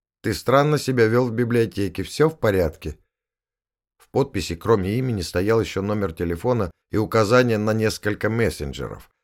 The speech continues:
Выбрав удобный, Андрей ответил там. «Привет. Задумался. Я не так давно зрячий, и потому иногда бывает странно».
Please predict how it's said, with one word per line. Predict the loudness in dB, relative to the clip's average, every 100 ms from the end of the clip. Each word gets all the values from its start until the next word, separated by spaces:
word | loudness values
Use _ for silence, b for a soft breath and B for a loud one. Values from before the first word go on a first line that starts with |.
| _ _
Выбрав | 0 2 4 4 2
удобный, | 0 0 2 2 2
Андрей | 2 2
ответил | 2 0 -2 -2 -4
там. | -2 -4 -4 -12 _ _ _ _ _ _
«Привет. | 2 4 4 0 -4 _ -6
Задумался. | 0 2 2 2 2 0 -4 -8 -10 -10
Я | 0 2
не | 2 0
так | 0 -2 2
давно | 2 2 0
зрячий, | 0 4 4 2 -2 -4
и |
потому | -4 -4 -2 0
иногда | -2 -2 0 0
бывает | 2 2 0 0
странно». | -8 -4 -2 0 -2 -6